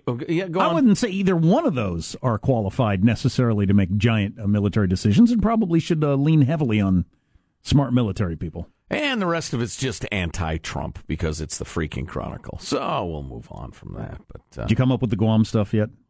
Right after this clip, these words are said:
Speaker 2: Vincent? Any luck? He's nodding his head.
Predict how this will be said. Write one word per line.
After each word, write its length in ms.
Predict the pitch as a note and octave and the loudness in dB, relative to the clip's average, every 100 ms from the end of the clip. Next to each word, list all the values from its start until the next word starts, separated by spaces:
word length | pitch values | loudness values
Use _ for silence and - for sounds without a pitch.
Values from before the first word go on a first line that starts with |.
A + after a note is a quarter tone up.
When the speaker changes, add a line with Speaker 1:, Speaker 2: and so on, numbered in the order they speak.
| _ | _
Speaker 2:
Vincent? 320 | G2+ F#2+ D#2+ - _ _ _ _ _ _ _ _ _ _ _ _ _ _ _ _ _ _ _ _ _ _ _ _ | 0 0 -2 -8 _ _ _ _ _ _ _ _ _ _ _ _ _ _ _ _ _ _ _ _ _ _ _ _
Any 140 | G2 F#2 | 2 4
luck? 260 | F#2+ - _ _ - | 4 0 _ _ -4
He's 160 | F#2+ | 0
nodding 260 | G#2 G2 F#2 | 2 2 0
his 140 | F2+ | 0
head. 240 | F2+ D2+ | -2 -4